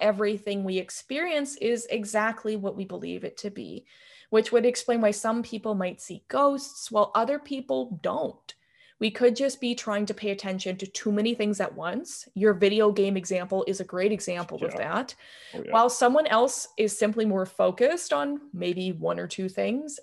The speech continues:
Speaker 1: and therefore less likely to be affected by this phenomenon.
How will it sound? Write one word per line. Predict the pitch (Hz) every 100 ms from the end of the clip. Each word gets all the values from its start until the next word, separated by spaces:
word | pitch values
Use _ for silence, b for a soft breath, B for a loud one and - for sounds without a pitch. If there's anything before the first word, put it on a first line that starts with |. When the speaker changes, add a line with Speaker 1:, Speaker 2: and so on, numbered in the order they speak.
| -
Speaker 1:
and | 220 226 214 _ -
therefore | 202 220 220 214 214
less | 185 190 - 175
likely | 175 170 190 202
to | -
be | 175 185
affected | 220 - 190 214
by | 226
this | 240 277
phenomenon. | - 311 427 - - -